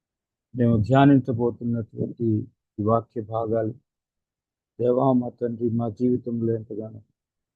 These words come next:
ఆశీర్వాదకరంగా ఉండుటకు సహాయం చేయండి. దేవా, నీకే స్తోత్రాలు, వందనాలు చెల్లించుకుంటూ వినుచున్నటువంటి బిడ్డలందరి హృదయాల్లో కూడా నీ ఆత్మకార్యం జరిగించి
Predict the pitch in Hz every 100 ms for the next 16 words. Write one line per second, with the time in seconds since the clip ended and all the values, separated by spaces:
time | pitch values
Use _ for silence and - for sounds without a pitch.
0 | - 123 131 - 120 120 113 113 113 113
1 | 110 107 113 110 113 107 143 - 120 98
2 | 101 98 _ - - _ _ _ _ _
3 | _ _ _ _ _ _ 117 123 127 123
4 | 120 127 113 - - 120 117 110 117 113
5 | 110 117 117 117 110 110 110 117 _ 123
6 | 117 135 131 _ _ _ _ _ _ _
7 | - 135 143 160 143 131 - 123 113 120
8 | 113 104 104 _ _ - 104 117 123 139
9 | 143 131 120 - 113 127 123 117 117 -
10 | 107 107 _ _ _ _ _ _ - 113
11 | 120 143 - 131 131 120 113 113 107 110
12 | 113 120 117 _